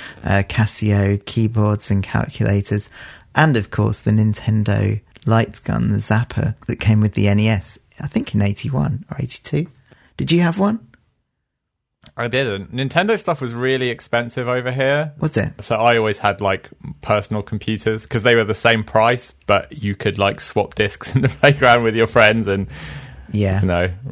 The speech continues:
Speaker 2: write your own games and all that sort of stuff.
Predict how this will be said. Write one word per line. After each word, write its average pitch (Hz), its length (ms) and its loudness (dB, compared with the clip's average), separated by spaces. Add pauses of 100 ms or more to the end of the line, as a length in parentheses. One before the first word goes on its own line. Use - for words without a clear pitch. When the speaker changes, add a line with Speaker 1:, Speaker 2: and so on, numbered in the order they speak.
Speaker 2:
write 98 280 4
your 98 160 2
own 92 180 2
games 92 420 0
and 95 100 -2
all 90 140 0
that - 160 -2
sort - 180 -2
of - 60 -12
stuff. - 340 -2